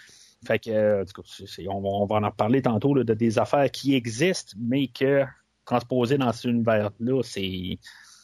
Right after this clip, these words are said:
c'est un petit peu démesuré. Fait que d'après moi, ça fait partie un peu de ça, là. C'est vraiment arrêter,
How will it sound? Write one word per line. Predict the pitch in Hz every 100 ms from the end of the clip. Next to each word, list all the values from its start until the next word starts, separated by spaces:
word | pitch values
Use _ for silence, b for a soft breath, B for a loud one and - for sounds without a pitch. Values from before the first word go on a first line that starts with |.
| _
c'est | - 120
un | 117
petit | -
peu | 135
démesuré. | 127 123 113 113 123 147
Fait | - 123
que | -
d'après | 123 143
moi, | 165
ça | 160 127
fait | 123
partie | 117 113 139
un | 120
peu | 131
de | 117
ça, | 95 -
là. | 98 107
C'est | 110
vraiment | 104 120 143
arrêter, | 139 143 147 117 175